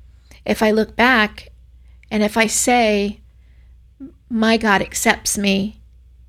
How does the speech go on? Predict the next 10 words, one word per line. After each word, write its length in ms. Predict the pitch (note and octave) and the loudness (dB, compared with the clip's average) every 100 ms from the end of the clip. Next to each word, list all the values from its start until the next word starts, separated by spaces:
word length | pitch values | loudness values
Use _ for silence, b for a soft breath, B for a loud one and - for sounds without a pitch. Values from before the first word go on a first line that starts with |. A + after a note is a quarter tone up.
| - - | -10 -2
and 260 | A3+ E3+ | 0 0
so 240 | - - G#3 | -2 0 0
much 340 | G#3+ - - | 0 0 0
that 260 | G#3+ G#3 - | 2 0 -2
I'm 200 | G#3+ G#3+ | -2 -2
accepted 440 | G#3 - A3+ A3+ | -2 0 -2 0
into 220 | A3+ G#3 G#3+ | -2 -2 -2
his 160 | F#3 | -4
kingdom 640 | - A3+ A3+ A3 G3 G3 - B B B B - | -4 0 0 0 -2 -4 -10 B B B B -8
and 480 | - G3+ G3+ G3+ | -2 0 0 -2